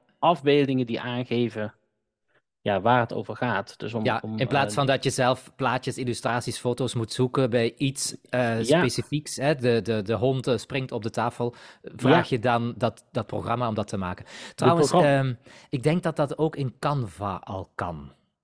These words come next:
Speaker 1: Oké.
Speaker 2: Ja, ik heb er van de week, eh, mee
Speaker 1: Ja.
Speaker 2: zitten, mee zitten prutsen en daar kon ik ook dingen genereren. Zoals, eh, ik vroeg om, eh, een aantal mensen met een diverse achtergrond die lachten. En dan
Speaker 1: Oh ja.
Speaker 2: kreeg ik ook een foto met een aantal mensen die lachten, met een verschillend
Speaker 1: Ja.
Speaker 2: kleurtje.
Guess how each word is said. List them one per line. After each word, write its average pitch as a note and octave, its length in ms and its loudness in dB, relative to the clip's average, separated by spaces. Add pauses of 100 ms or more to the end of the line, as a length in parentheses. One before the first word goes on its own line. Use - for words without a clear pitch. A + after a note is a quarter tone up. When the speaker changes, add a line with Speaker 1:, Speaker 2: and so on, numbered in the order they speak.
(760)
Speaker 1:
Oké. F#2 360 -2 (300)
Speaker 2:
Ja, B2 220 -2 (100)
ik A#2+ 140 -6
heb C3+ 140 2
er B2+ 100 -2
van B2+ 160 0
de A#2+ 80 -4
week, C#3 260 -2
eh, C3 140 2
mee B2+ 140 -2
Speaker 1:
Ja. B2 60 -6
Speaker 2:
zitten, A#2+ 440 2
mee A#2+ 120 -2
zitten - 280 -6
prutsen C#3 400 -2
en B2+ 120 -2
daar A#2+ 200 0
kon C3 160 -2
ik B2 100 -4
ook D3 200 -2
dingen A2 280 -2
genereren. G2+ 640 -4
Zoals, G#2+ 400 0
eh, G#2 180 0 (280)
ik - 140 -10
vroeg - 360 -6
om, A2 260 -2
eh, G#2 120 0
een G#2 180 -6
aantal G#2+ 540 -4 (260)
mensen A#2 360 -4
met G2 100 -4
een A2+ 60 -4
diverse A2 420 -4
achtergrond A2 500 -6
die G#2+ 180 -4
lachten. F2 600 -4 (340)
En A2+ 120 -6
dan A2 80 0
Speaker 1:
Oh F#3+ 60 4
ja. E3+ 60 4
Speaker 2:
kreeg A2+ 180 -4
ik G#2 120 -12
ook B2 160 2
een G#2+ 60 -8
foto A2 420 0
met G#2 180 -2
een G#2 80 -10
aantal G2 280 -6
mensen F2 300 -8
die A2+ 120 -6
lachten, G2 400 -6
met G2 180 -8
een G2 60 -12
verschillend - 460 -4
Speaker 1:
Ja. - 80 -20
Speaker 2:
kleurtje. G#2 400 -8